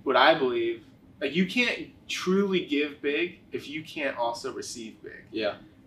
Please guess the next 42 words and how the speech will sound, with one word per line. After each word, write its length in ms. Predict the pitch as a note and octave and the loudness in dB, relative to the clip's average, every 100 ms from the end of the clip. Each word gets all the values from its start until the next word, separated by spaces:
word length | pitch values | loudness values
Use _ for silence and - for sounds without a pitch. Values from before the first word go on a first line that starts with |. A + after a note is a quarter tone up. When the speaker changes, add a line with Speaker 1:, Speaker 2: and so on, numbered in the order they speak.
| - | -8
Speaker 1:
I 80 | C3 | -6
said, 380 | - C#3 A#2 - - - - - | -2 -2 -2 -10 -20 -20 -20 -6
"Dude, 240 | G#3 G3 | -4 2
you're 200 | D#3 G#3+ | 4 4
giving 460 | F#3+ E3 F3 D3+ B2 | 4 2 2 0 0
big. 420 | B2+ C#3 G3+ - - - - - | 0 0 -2 -8 -20 -20 -10 4
I 140 | C#3+ | 6
want 480 | D#3 D3 D#3 E3+ - | 6 6 6 6 2
you 60 | C#3+ | 0
to 40 | |
be 80 | C3 | 2
able 180 | A#2 A#2 | 0 -4
to 60 | |
receive 440 | A2+ - E3+ D#3 - | -6 -2 -2 -2 -6
big 240 | G#2 - | -8 -8
too." 280 | - C#3+ - - - | -8 -10 -10 -16 -10
Speaker 2:
Yeah. 300 | B2 A2+ F#2+ - - | -6 -4 -6 -12 -16
Speaker 1:
And 100 | B2+ | -12
he 80 | C#3 | -8
was 120 | C3+ | -6
like, 240 | C3 A2+ G#2 - - - - - - | -4 -4 -6 -18 -20 -20 -20 -10 -8
"Okay, 260 | C3 D3+ | -4 0
wow, 440 | C3 A#2+ C3 A#2 G#2 | 2 6 6 6 2
like, 220 | G2+ G2+ - - - | -4 -6 -16 -20 -4
all 100 | A2+ | 4
right, 320 | C#3+ G#3 - - - | 6 4 2 -8 -10
like, 260 | A2 - - - B2 | -10 -12 -20 -10 -6
I'm 160 | B2 | -4
good 140 | C#3 E3 | 2 2
with 120 | D#3+ | 4
that." 260 | B2 A2+ - | 2 2 -2
He 80 | C#3 | -4
goes, 140 | C3+ | 0
"I, 180 | C3+ C3 - - - - | 0 0 -6 -20 -6 0
I 80 | D3 | 8
watch 320 | D#3+ D#3+ E3+ | 10 10 6
you 80 | D3+ | 2
every 180 | C#3 | 2
day. 240 | C3 C#3+ C#3 | 2 6 8
I 240 | B2+ B2 | 8 8
want 340 | A#2+ C#3 D#3 - | 8 8 6 -2
to 300 | C#3 B2 | -6 -4